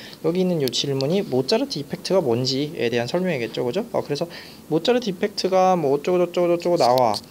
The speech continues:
그래서 모차르트 이펙트는 요런 겁니다. 그 주장들은 제안한다고. 뭘 제안하냐? Listening to the Mozart,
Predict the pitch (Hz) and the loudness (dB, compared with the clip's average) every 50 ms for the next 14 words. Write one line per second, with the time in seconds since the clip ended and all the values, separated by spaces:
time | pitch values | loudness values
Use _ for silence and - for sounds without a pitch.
0 | - - - - - 151 160 180 170 135 - 139 143 147 - 202 190 190 185 185 | -18 -18 -16 -8 -4 0 2 4 4 4 2 2 0 0 2 2 2 2 0 -2
1 | - - 175 170 165 165 160 156 131 - 147 147 - - 165 - - 165 156 131 | 0 2 2 4 4 4 2 0 -2 -4 -6 -6 -4 -6 -4 -2 -2 -2 0 2
2 | 127 127 147 151 143 - 127 120 110 107 117 151 196 226 - - - - - - | 2 2 2 2 0 -2 -2 0 0 2 2 2 0 -2 -4 -10 -20 -20 -20 -20
3 | - - - - - - - - - - - - - - - 156 160 151 - 143 | -20 -20 -20 -20 -20 -20 -18 -14 -14 -14 -14 -14 -6 0 0 2 2 2 0 2
4 | 156 165 165 156 147 147 151 185 185 147 117 110 - - 131 139 147 147 151 151 | 2 2 2 2 2 2 4 4 2 2 0 -2 -2 0 2 4 4 4 4 2
5 | 147 135 120 104 - 107 113 127 143 151 143 - 135 127 117 113 127 165 220 262 | 2 2 0 0 0 0 2 2 2 2 0 0 0 0 0 0 0 0 -2 -2
6 | - - - - - - - - - 165 170 170 - 233 220 220 220 - 226 208 | -4 -8 -18 -18 -18 -20 -12 -6 -4 -4 -4 -2 0 2 2 2 2 2 2 2
7 | 196 170 156 156 160 - 180 175 175 175 175 - - 165 147 123 107 - | 2 2 2 0 2 2 4 4 4 2 0 0 2 4 4 4 2 0